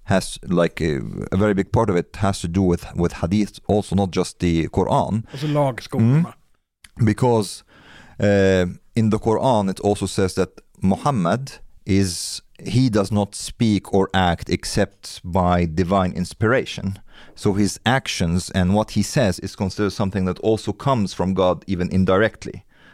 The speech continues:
Speaker 1: So the Quran is the direct speech of God. This is also why it's a bit different from the Bible,
Speaker 2: Mm.
Speaker 1: uh, because it's not considered to be the word of God, but the direct speech of God. And this, there is this nuance, but it, it is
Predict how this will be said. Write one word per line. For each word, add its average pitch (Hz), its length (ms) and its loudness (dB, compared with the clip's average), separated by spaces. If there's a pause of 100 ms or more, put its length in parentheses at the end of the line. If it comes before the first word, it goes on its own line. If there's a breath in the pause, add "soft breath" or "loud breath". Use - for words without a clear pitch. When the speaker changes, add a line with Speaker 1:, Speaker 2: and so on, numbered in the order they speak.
Speaker 1:
So 98 500 2
the 87 180 -2
Quran 120 560 0
is 101 120 -4
the 104 120 0
direct 107 480 0
speech - 460 -2
of 87 120 0
God. 85 220 2
This 92 120 0
is 110 100 0
also 98 260 0
why 92 100 4
it's 87 160 -2
a 90 40 -2
bit 90 140 -2
different 90 320 -2
from 90 160 0
the 180 60 4
Bible, 147 460 0
Speaker 2:
Mm. 170 220 0 (160 loud breath)
Speaker 1:
uh, 87 280 4
because 95 360 0
it's 95 160 -4
not 113 220 -2 (220)
considered 101 340 0
to 98 80 0
be 90 280 2 (520 soft breath)
the 95 140 4
word 110 460 2
of 87 160 -2
God, 107 420 2 (280)
but 90 180 0
the 98 80 0
direct 107 420 0
speech - 280 -4
of 82 120 -4
God. 82 420 -4
And 101 160 2
this, 95 140 -4
there 123 220 2
is 107 100 -2
this 131 200 0
nuance, 147 460 2
but - 300 -2
it, 101 240 -2
it 113 160 -2
is 131 460 -2